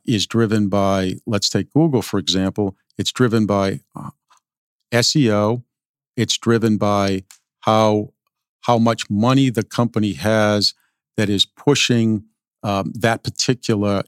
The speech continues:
answer, because they can push it from so many different dimensions that it shows up in the search results page. It's driven by advertising. And so sometimes the most popular answer is right,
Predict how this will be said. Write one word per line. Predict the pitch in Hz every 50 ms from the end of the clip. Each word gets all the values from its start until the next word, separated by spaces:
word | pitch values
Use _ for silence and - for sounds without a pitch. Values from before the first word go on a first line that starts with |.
| _ -
answer, | 117 113 117 120 - - 151 147
because | 123 113 107 - - - 110 107 107 101 - - - _ _ _ _ _
they | - 113
can | 110 - 110 101
push | - - - 139 127 - 117
it | 104 -
from | - - 104 98 92
so | - - - 135
many | 127 123 120 110
different | - 127 - - 117 98
dimensions | - 107 98 104 120 127 117 - - 104 101 92
that | - 107 92
it | 101 - -
shows | - - 117 110 101 -
up | 110 101 -
in | 107 98
the | 98 90
search | - - - 107 104 - -
results | - 92 87 107 107 104 98 -
page. | - - 101 98 104 113 - - - - - - - - _ _ _ -
It's | 113 - -
driven | - 120 107 104 101
by | 92 92 90 - - - _ -
advertising. | 120 120 110 110 104 - - 92 87 87 85 - - - - _ _ _ _ - - - - _ _
And | 110 110 104 101
so | - - - 117 113 107 101 101 98 - - _ _ _ _ _ _ _ _ _ _ _ _ _ _
sometimes | - - - - - - 139 143 139 - 139 143 143 147 - -
the | - 139
most | 135 135 127 - -
popular | - 131 135 131 - 147 139 131 135 139 139 - -
answer | 135 135 135 135 - - 135 139
is | 135 131 -
right, | 143 139 139 143 143